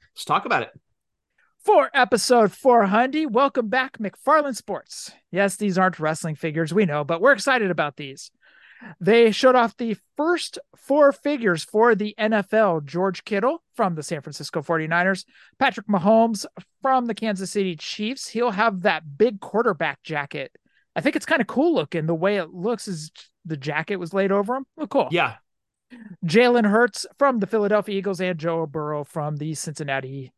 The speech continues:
Speaker 2: Bengals. On top of the N F L, he also showed off the N H L. These are all seven-inch scale, by the way.
Speaker 1: Oh, well, let's not forget he did a legend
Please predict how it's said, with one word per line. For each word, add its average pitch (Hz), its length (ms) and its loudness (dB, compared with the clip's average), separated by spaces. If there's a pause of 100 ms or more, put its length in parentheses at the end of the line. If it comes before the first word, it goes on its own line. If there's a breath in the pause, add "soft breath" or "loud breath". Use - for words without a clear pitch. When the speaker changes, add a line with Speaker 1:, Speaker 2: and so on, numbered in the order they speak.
(200)
Speaker 2:
Bengals. 202 840 0 (1040 soft breath)
On 277 220 6
top 415 400 2
of 190 120 2
the 180 180 -6
N 170 160 -2
F 143 220 -8
L, 147 360 -6 (560)
he 156 140 -8
also 147 240 -2
showed 233 240 0
off 277 180 2
the 349 200 0 (200)
N 381 180 2
H 156 260 -4
L. 127 200 -10
These 185 240 0
are 220 160 4
all 233 180 4
seven-inch 254 380 0
scale, 208 300 0
by 147 160 -4
the 139 100 -10
way. 135 160 -14 (540)
Speaker 1:
Oh, 196 100 6
well, 175 120 0
let's 190 180 -2
not 214 160 0
forget 180 340 -2
he 156 160 -10
did 165 140 -4
a 151 60 -2
legend 143 460 -4